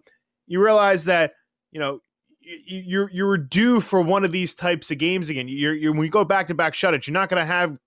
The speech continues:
complete clamp it down, especially when the Canadiens are playing loose. Now, I'll say this, come next game, the Canadiens are gonna start out the same way they did today. They're gonna play, they're gonna be desperate, they're gonna be quick, but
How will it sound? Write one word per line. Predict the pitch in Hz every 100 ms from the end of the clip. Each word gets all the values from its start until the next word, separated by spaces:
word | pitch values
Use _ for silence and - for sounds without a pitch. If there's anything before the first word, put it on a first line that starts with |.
| _
complete | 160 147 - 190 190 -
clamp | - 180 170 165
it | -
down, | 175 180 156
especially | - 170 160 170
when | 160 143 - - _ _ 147
the |
Canadiens | 143 175 180 151
are | -
playing | 156 151 185
loose. | 175 -
Now, | 151 131 _ _ _ _ _ _ _ -
I'll | 214
say | - 233 196
this, | 139 185 220 - - _ _ _ _ _ _ 147
come | 220 247
next | 180 196 -
game, | 233 233 254 247 _ _ _ _ _ -
the | 147
Canadiens | 196 254 240
are |
gonna | 233 180
start | - 196 190
out | 190
the | 151
same | - 190 202 214 196
way | 185
they | 175 160
did | 147 139
today. | 185 185 135
They're | 127
gonna | 131
play, | 123 151 139
they're | 139
gonna | 131 135 127 -
be | 135
desperate, | 113 - 175 - 214 202
they're | 151
gonna | 135
be | 127
quick, | - 196 -
but | 190 196